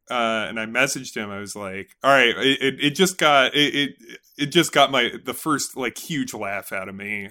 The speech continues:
Like, okay, it, it got me." And that was when our heroes show up,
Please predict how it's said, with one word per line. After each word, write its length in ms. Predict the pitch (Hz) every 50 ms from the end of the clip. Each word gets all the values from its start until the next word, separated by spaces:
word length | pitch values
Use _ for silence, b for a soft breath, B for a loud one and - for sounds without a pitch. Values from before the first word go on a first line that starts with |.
| - -
Like, 200 | 120 120 104 -
okay, 400 | 120 139 135 139 - 110 98 98
it, 120 | 110 117 120
it 120 | 127 127
got 220 | 139 120 110 101 117
me." 120 | 107 101
And 120 | 101 110 127
that 100 | 139 139
was 220 | 147 147 135 135
when 420 | 135 131 131 127 120 120 117 113 - _ _ _ _ _ _ _ _ _ - 127
our 100 | 120 -
heroes 460 | - 180 190 190 185 160 143 131 -
show 320 | - - 151 123 117 127
up, 380 | 143 135 123 113 107 104 -